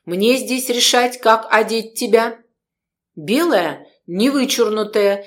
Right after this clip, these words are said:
с открытой спиной и длинные перчатки на руки», проговорила мадам Фитц, обходя меня кругом. «Так любит он, кажись». «Так», усмехнулась Лилит.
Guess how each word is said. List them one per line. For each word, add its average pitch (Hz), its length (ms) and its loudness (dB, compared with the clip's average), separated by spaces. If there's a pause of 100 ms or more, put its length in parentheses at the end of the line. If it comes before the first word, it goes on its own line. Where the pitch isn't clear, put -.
(120)
с - 120 -2
открытой 208 500 2
спиной 214 480 -2
и 196 280 -8
длинные 285 520 -2
перчатки 202 600 -2
на 185 180 0
руки», 180 460 -4 (280)
проговорила 190 680 2
мадам 185 440 -4
Фитц, 202 400 -8
обходя 190 520 -2
меня 185 360 -6
кругом. 180 640 -4 (400)
«Так 320 280 4
любит 196 380 0
он, 165 200 -2
кажись». - 760 -6 (500)
«Так», 202 580 4 (100)
усмехнулась 202 760 0
Лилит. 202 480 -2